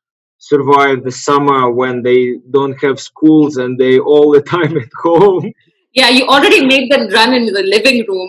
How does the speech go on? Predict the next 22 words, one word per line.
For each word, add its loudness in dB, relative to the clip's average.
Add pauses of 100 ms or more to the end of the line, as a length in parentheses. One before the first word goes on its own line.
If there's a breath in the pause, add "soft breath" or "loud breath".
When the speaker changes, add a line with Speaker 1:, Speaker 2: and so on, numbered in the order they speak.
Speaker 2:
I 2
saw -2
that -2
video 0
of -8
your -2
four 2
sons -2
running 0
around -2
you. -4
It -6
was -8
so -6 (180)
cute. -4 (720 soft breath)
And 2
you 4
have 0
a 0
dog 2
as -2
well. -2